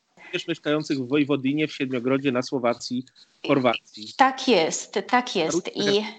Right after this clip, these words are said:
Speaker 2: więc, i, jakby podejście Viktora Orbana nie bierze się znikąd. On też mocno nawiązuje do propagandy lat dwudziestych tak naprawdę i redentystycznej, e, propagandy, e, która,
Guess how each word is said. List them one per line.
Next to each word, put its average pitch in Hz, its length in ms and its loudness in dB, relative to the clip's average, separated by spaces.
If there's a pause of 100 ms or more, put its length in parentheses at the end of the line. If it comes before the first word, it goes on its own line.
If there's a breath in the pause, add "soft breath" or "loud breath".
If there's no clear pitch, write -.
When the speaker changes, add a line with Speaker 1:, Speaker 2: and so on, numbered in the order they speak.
(1000)
Speaker 2:
więc, 247 460 2
i, 226 400 -4
jakby 233 300 0
podejście 247 600 -2
Viktora 233 420 0
Orbana 226 380 -2
nie 226 180 -6
bierze 220 300 -2
się 214 180 -6
znikąd. 175 680 -8 (380)
On 226 340 2 (220)
też 226 220 -6
mocno 226 300 -6
nawiązuje 208 880 -4 (100)
do 180 440 -4 (540)
propagandy 214 680 0
lat 208 200 -2
dwudziestych 233 680 -2
tak 185 180 -4
naprawdę 170 640 -4
i 170 120 -6
redentystycznej, 185 1040 -6 (380 loud breath)
e, 185 140 -2
propagandy, 180 840 -2
e, 180 400 -6
która, 175 1000 -4